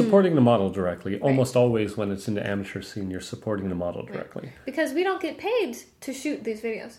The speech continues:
Speaker 2: In mainstream porn, um, perhaps the model gets, like, a, a big chunk of money for shooting the scene. Zuko and I don't get money for <laughs> shooting the scene. Like, <laughs> all of
Speaker 1: Right.
Speaker 2: our money comes from people that are willing to buy the video.
Speaker 1: Mm-hmm.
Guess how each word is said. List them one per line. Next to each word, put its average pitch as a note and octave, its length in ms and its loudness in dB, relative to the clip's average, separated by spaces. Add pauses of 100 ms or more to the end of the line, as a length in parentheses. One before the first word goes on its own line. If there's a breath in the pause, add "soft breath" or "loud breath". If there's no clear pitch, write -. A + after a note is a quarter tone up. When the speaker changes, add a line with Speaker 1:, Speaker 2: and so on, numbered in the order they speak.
(220 loud breath)
Speaker 2:
In C4 140 -6
mainstream D#4 480 -8
porn, C4+ 460 -2 (360 loud breath)
um, A#3 300 -6
perhaps B3+ 300 -6
the B3 100 -6
model A3+ 400 -4
gets, G#3+ 280 -10
like, G3+ 220 -6
a, F3+ 300 -8
a - 20 -14 (320)
big G#3 160 -6
chunk A3 200 -10
of G3 40 -8
money G3 300 -10 (100)
for - 180 -10
shooting G3+ 280 -10
the F3+ 80 -12
scene. G3+ 260 -12 (1000 soft breath)
Zuko G#4 300 2
and E4+ 80 2
I B3+ 320 2 (100)
don't B3+ 300 -2
get B3 180 -2
money A#3 220 0
for A#3 200 0
<laughs> A#3 100 -8
shooting C#4 360 2
the D4+ 80 4
scene. A3+ 380 2
Like, A3+ 240 2 (180)
<laughs> - 400 0
all C4+ 160 4
of D#4 100 2
Speaker 1:
Right. D4 100 2
Speaker 2:
our C4 40 -4
money C4 240 -4
comes A3+ 520 -6
from G#3 360 -8
people G#3+ 340 -8
that G3+ 280 -8
are G3 180 -8
willing F#3+ 300 -8
to - 100 -12
buy G#3+ 180 -12
the A3 100 -14
video. - 360 -10 (180 loud breath)
Speaker 1:
Mm-hmm. - 220 -4